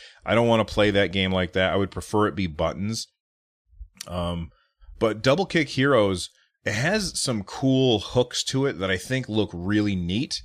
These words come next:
and are very, very interesting to me. So I thought that that game looked pretty cool, and it comes out this summer. Hopefully it gives you the option of playing with buttons and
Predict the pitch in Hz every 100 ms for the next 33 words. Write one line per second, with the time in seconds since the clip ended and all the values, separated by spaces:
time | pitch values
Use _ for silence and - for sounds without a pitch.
0 | - - - - 107 104 - 95 82 113
1 | 110 113 101 98 90 - 104 98 98 80
2 | 71 - 69 69 76 71 67 - 101 87
3 | - - - 110 127 139 123 104 110 104
4 | 85 98 92 90 - 107 87 - 117 107
5 | 98 - 85 87 - 110 104 92 87 -
6 | 101 92 87 131 131 - 120 110 95 104
7 | 98 101 95 - 87 92 - 95 85 -
8 | - 101 98 90 _ _ _ _ 104 101
9 | 87 101 95 87 90 85 - - 90 87
10 | 82 78 78